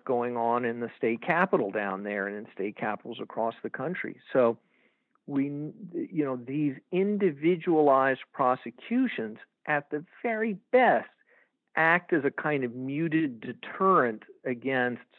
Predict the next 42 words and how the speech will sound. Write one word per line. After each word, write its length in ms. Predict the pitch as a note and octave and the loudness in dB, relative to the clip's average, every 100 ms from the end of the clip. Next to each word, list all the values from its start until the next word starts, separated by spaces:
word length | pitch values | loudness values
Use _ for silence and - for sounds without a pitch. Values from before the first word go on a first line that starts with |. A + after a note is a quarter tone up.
| - | 2
certain 300 | D#3 D3 C3+ | 2 2 -2
kinds 420 | - C#3 C3 B2 | -2 -2 -2 -4
of 120 | A#2 | -6
abusive 600 | A#2 A#2+ B2+ C#3+ D3+ A#2+ | -8 -4 -2 -2 -4 -2
behavior, 720 | A#2 A#2+ C3 D3 F3 F#3+ G3+ F#3+ - - - _ - | -2 0 -2 0 2 0 0 -6 -18 -20 -20 _ 0
but 120 | D#3+ | 2
it 100 | D3+ | 4
does 220 | D#3+ D3+ | 4 4
nothing 580 | D#3 D3 F3 A#3+ A#3+ C#3 | 0 -2 0 0 0 0
about 380 | A2 A#2 A2+ - | 2 2 0 -2
the 100 | A#2+ - _ _ - | -6 -6 _ _ -8
two 100 | A#2+ | -6
point 300 | - A2+ G#2 | -6 -8 -8
two 140 | A#2+ | -10
million 320 | A#2+ A#2 A#2 | -6 -4 -6
people 280 | A#2 A#2+ G#2 | -4 -6 -4
are, 200 | G#2 A2 - | -6 -6 -6
that 160 | A2+ G#2+ | -6 -4
are 100 | G2+ | -6
in 100 | - | -10
prison. 440 | - G3+ G#3 G3+ F3+ | 4 4 6 2 2
It 100 | A#2 | -2
does 160 | A#2 - | -4 -4
nothing 420 | B2 D#3 E3 D3+ | -2 0 0 -4
about 380 | B2 A#2+ A2 - | 0 0 0 -2
the 80 | A2 | -6
war 280 | A2 A2 G#2 | -2 -2 -2
on 180 | G#2 B2 | -4 -4
drugs. 440 | D#3+ E3 D#3+ C3+ - | 4 8 6 4 -6
It 140 | - | -6
does 180 | A#2 G#2+ A#2+ | -4 -4 -6
nothing 560 | B2+ C#3+ D3 D3+ C#3 - | -2 -2 0 -2 -2 -6
about 560 | A2 B2 A#2+ A#2 A#2 A#2+ - - - - | -4 -2 -2 2 2 0 -4 -20 -20 -8
three 180 | B2+ A#2+ - | -4 -4 -4
strikes 400 | - D#3 F3 - - | 4 6 6 0 -4
laws. 480 | E3 D3+ D3+ D3 C#3 G#2 | 4 8 8 8 6 2
It 160 | A#2 | -4
does 180 | A#2+ A2+ | -2 -2
nothing 420 | C3 C3+ C#3+ C#3+ | 0 -2 0 -2
about 460 | B2 B2+ B2 A2+ A#2 - | 0 0 2 4 2 0
filling 320 | D#3+ D3 C#3 C3 | 0 2 2 0
our 280 | A2+ A2+ | 0 0